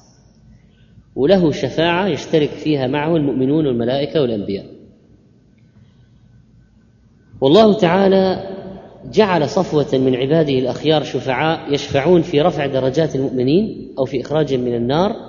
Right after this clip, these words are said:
ومقام الشفاعة في الحقيقة هو مقام تكريم، يعني الله عز وجل إذا أذن لشخص أن يشفع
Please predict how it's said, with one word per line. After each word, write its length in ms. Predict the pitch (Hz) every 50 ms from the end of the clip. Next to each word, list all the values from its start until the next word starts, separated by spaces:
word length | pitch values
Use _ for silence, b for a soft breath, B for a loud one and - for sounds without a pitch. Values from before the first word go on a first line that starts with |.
| - - - - - - - _ _ _ _ _ _ _ _ _ _ _ _ _ _ _ _ - _ _ _ _ _ - - - -
ومقام 480 | - 131 139 143 139 - 208 220 214 208
الشفاعة 500 | - - - 165 - - 190 185 170 156
في 80 | 123
الحقيقة 440 | 123 123 - 127 - 185 170 - 143
هو 140 | 135 131 131
مقام 320 | 123 123 - - 151 143
تكريم، 520 | 127 - 117 - - 135 156 143 113 107 110
يعني 120 | 110 117
الله 160 | 120 127 151
عز 240 | 147 139 143 127 123
وجل 240 | 131 123 127 151 147
إذا 240 | - - 135 127 147
أذن 520 | - - 254 262 233 254 233 196 175 170
لشخص 360 | 156 - - 196 170 - -
أن 160 | 131 135 147 165
يشفع 420 | 170 - - - 120 127 151 151